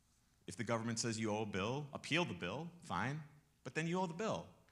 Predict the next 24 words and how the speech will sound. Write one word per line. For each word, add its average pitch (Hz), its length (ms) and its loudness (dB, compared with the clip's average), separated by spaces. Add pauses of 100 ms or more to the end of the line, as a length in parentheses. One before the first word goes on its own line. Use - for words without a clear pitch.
(200)
If 127 220 2 (240)
your 107 100 -2
boss 147 200 6
tells 131 220 0
you 120 80 -2
to 110 60 -4
do 156 160 -2
something, 117 580 -2 (920)
you - 80 -10
should 196 140 -2
do 269 160 -4
it. - 160 -4 (520)
And 123 140 -2
if 127 120 -6
you 131 60 -2
don't 131 120 0
like 151 160 2
the 160 60 -4
boss, 208 460 -2 (380)
find 196 240 0
a - 20 0
new 240 160 -2
job. 73 320 -6 (880)
But 135 180 -2